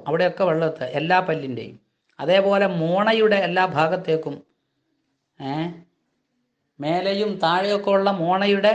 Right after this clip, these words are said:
എല്ലാ ഭാഗത്തൊക്കെ വെള്ളം എത്തുക. അതേപോലെ വെള്ളം ഇവൻ്റെ തരിമൂക്കിൻ്റെ ഭാഗത്തേക്ക് കയറുക. ഇതൊക്കെയാണ് ഈ മികപ്പിക്കൽ എന്നതുകൊണ്ട്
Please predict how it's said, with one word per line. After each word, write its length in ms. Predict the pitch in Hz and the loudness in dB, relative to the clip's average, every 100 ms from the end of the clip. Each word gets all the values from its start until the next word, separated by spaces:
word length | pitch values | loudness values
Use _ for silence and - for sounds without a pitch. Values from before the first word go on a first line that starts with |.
| - | 2
എല്ലാ 260 | 156 196 208 | 0 2 2
ഭാഗത്തൊക്കെ 580 | 170 180 190 190 180 185 | 2 0 0 -2 0 0
വെള്ളം 220 | 160 160 | 2 0
എത്തുക. 240 | - 101 - _ _ _ _ _ _ _ _ _ | -4 -10 -14 _ _ _ _ _ _ _ _ _
അതേപോലെ 600 | 147 208 247 240 240 233 226 226 - | 0 2 4 6 6 6 4 0 -8
വെള്ളം 500 | 139 156 175 208 233 240 | -2 0 2 2 2 2
ഇവൻ്റെ 340 | 185 185 202 208 | 0 0 2 2
തരിമൂക്കിൻ്റെ 760 | 208 160 190 220 262 262 240 220 | 2 0 2 2 2 2 2 2
ഭാഗത്തേക്ക് 600 | 190 180 190 190 175 165 | 2 0 0 -2 -4 -4
കയറുക. 440 | 160 143 143 147 123 104 - _ _ _ _ _ _ _ | -4 -2 -2 -2 -4 -8 -14 _ _ _ _ _ _ _
ഇതൊക്കെയാണ് 720 | 160 208 214 214 175 165 175 175 - - | -2 0 2 2 2 0 -2 -6 -12 -12
ഈ 100 | 156 160 | -10 -8
മികപ്പിക്കൽ 760 | 151 151 180 - 233 220 254 247 | -6 -6 -6 -6 -10 -2 -2 -2
എന്നതുകൊണ്ട് 600 | 165 156 151 143 139 | -2 -2 -2 -2 -4